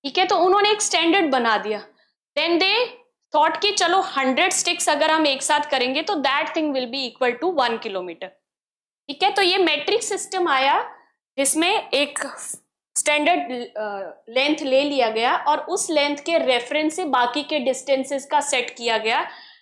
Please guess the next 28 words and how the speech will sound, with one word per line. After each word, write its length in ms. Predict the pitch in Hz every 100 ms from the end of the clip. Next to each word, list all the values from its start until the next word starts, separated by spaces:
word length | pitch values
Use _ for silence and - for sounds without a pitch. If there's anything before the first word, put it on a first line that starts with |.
| _ -
and 180 | 269 381
this 380 | 302 262 494 -
was 300 | 311 320 427 - - _ 247
acceptable 600 | 247 294 262 - 262 381
through, 320 | - 269 233
throughout। 640 | - - - 262 220 185 -
ये 200 | 240 320
जो 300 | 294 392 -
स्टैंडर्ड 460 | - - 247 247 269
फॉर्म 280 | 269 226 226
था 380 | 254 302 359 -
ये 200 | 247 330
सब 300 | - 294 247
जगह 240 | 269 254
एक्सेप्टेबल 680 | 240 240 226 202 202 196 196
है। 140 | 190 - _ _
आप 180 | 254 262
इंडिया 300 | 277 262 294
में 160 | 320 330
भी 80 | 330
देखोगे 480 | 311 302 330 330
तो 120 | 349 311
meter 380 | 254 247 285
is 200 | 285 294
hundred 260 | 254 233 240 254
centimeter 480 | 262 269 277 285 294
long, 300 | 277 330 403 - _ _ _
आप 440 | 240 277 262 -